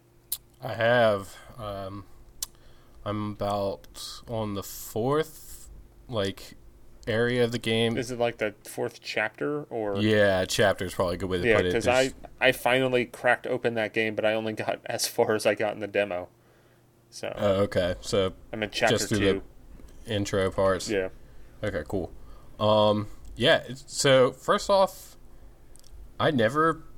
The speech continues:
Speaker 1: play strategy games. I kind of avoid them at all costs. But I was kinda looking for something to play, and this was actually on sale at Best Buy for thirty-five.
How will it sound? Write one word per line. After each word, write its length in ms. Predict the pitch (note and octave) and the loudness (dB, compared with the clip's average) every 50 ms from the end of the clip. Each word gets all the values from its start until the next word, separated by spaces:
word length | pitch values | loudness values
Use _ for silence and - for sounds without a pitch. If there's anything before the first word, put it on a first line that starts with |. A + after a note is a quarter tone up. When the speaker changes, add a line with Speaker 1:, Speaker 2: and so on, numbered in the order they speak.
| - - - - - - - - - - - - | -18 -18 -18 -18 -18 -20 -20 -20 -20 -18 -16 -14
Speaker 1:
play 400 | - - - B2 A#2+ B2 B2 B2+ | -10 -4 0 0 2 2 2 0
strategy 540 | C3 - - - G#2+ G2 G#2 A#2+ C3 - E3+ | -2 -2 0 2 4 4 4 4 2 -2 -6
games. 380 | D#3+ F3 E3+ E3+ F3 E3+ - - | -4 -2 -2 -2 -2 -4 -4 -6
I 40 | B2 | -2
kind 180 | - C3+ C#3+ | 0 2 2
of 120 | C3 A#2 G#2+ | 2 2 0
avoid 380 | F#2+ G2 F#2+ F#2+ F#2+ A2 A2+ | -2 -4 -2 -2 -2 -2 -2
them 360 | A#2 B2+ B2+ C3 C3+ C3+ C3+ - - - - - | -2 -2 -2 0 -2 -2 -4 -8 -12 -16 -10 -4
at 80 | G#2 G2+ | 0 2
all 120 | A2 A2 G#2 | 2 2 2
costs. 500 | - A2 G2+ A2 A#2+ B2+ - - - - - - - - - - - - - - - - - - | 2 2 2 4 2 2 0 -4 -12 -14 -18 -18 -20 -20 -20 -20 -20 -20 -18 -18 -18 -16 -8 -2
But 340 | A2+ A2 G#2+ G2+ - - - - - - - - - | 2 4 4 4 2 0 -8 -20 -20 -20 -20 -10 -4
I 80 | G#2+ A2+ | 0 0
was 500 | B2 A#2+ - - - - - - - - - - - - - - - - - - - - - - - - | 0 0 0 -4 -6 -6 -8 -8 -10 -12 -16 -18 -20 -20 -20 -20 -20 -20 -20 -20 -20 -20 -18 -18 -14 -6
kinda 200 | - A2+ A2 A#2+ | -4 0 0 2
looking 200 | A#2+ B2 A#2 C3 | 0 0 -2 -4
for 60 | - | -6
something 260 | - - - C3 A2 B2 | -4 -2 -2 -2 0 -2
to 40 | A2+ | -2
play, 380 | - B2+ C3+ D#3 D3+ B2+ A2+ | 0 2 2 4 4 4 2
and 280 | G2 F#2+ G2 G2 G#2 G#2 - - - - - - - - - | 0 -2 -4 -6 -6 -8 -10 -16 -20 -20 -20 -18 -18 -14 -10
this 160 | - G#2+ - | -8 -6 -4
was 100 | B2 A#2 | 0 2
actually 320 | A#2 A2+ - - C3 B2 A2+ | 2 2 2 0 -2 -2 0
on 140 | G#2 G#2 G2+ | -2 -2 -2
sale 400 | - - F#2+ F#2 A2 A#2+ B2 A2+ | -2 -2 0 0 2 2 2 0
at 140 | F#2+ F#2+ | 0 0
Best 240 | - A2 A2 - - | -2 -2 -2 0 0
Buy 280 | - C3+ C3 C3+ C#3+ C#3+ | 2 2 4 4 2 2
for 140 | C3+ - G#2 | 0 -4 -6
thirty-five. 720 | - - A2 A2+ A#2 - - G#2 A2+ A#2+ C3 C#3 C3+ - | -4 -4 -4 -4 -2 0 2 2 4 4 4 2 0 -2